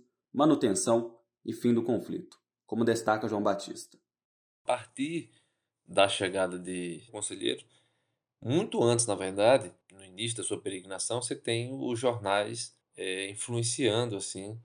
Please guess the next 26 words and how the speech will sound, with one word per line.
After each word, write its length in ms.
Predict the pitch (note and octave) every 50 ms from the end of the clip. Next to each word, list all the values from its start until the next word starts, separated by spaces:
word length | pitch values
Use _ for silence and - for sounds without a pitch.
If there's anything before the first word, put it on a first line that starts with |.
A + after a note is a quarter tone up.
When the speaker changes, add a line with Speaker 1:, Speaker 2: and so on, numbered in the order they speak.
| _
Speaker 2:
nessa, 1300 | - F2+ F#2+ G2 G2 G2+ - - - - G#2 G2+ G#2 G2+ G2+ G2+ G2+ G2+ G2 F#2+ F#2 F#2 F2+ - - - _ _
é, 300 | - F#2+ F#2 F#2 F#2 F#2+
jornada 640 | F#2+ A#2 A#2+ A2+ G#2+ G2+ G#2 G#2+ A2+ A#2+ A#2 A2+ G#2+
de 60 | -
perseguição 640 | - A2 G#2 - - G2+ G2 F#2+ - - G2+ G2+
contra 360 | G2+ - G#2+ G#2 G#2 - A2+ A2+
Antônio 300 | A2+ - G#2+ G#2 G#2 G2+
Conselheiro, 580 | - A2+ A2+ A2+ C#3 - F#2+ F#2 F2+ F2+ - -
né? 240 | F2+ F#2+ A#2 - - _ _ _ -
E 100 | - C#3
quem 200 | - - C#3 C#3
são 220 | C3+ - - C3 B2
os 100 | A#2 -
seus 180 | B2+ A#2 A#2
perseguidores, 760 | A#2+ - A#2+ A#2 - A2+ G2+ G2 F2 - G#2 G#2+ G2+ F#2 - -
quem 160 | - - F#2
são 420 | - - G#2 G#2 G#2+ G#2+ G#2 G2+ - _ _ _ _ _
os 140 | - - -
seus 200 | - A2 G2+ G2
inimigos, 600 | A2 G#2+ G2+ F#2+ F#2+ G#2+ A#2+ A#2+ A#2 F#2 F2+ E2+
né? 200 | F2 F#2+ A2 A#2 A#2 - - - _ _ _ _ _ _ _ _ _ _ _ - - -
É, 340 | - - - - - - -
a, 440 | - G#2 G#2 G#2 G#2 G#2 G#2 G2+ G2 -
são 280 | - - B2+ B2+ C#3
os 120 | C3 G#2+ G#2+
latifundiários, 1080 | A2 A2 A2 - - - A#2 G#2+ G#2 G2+ G#2 A#2 C3 C#3 C#3 C3 C3 - - - -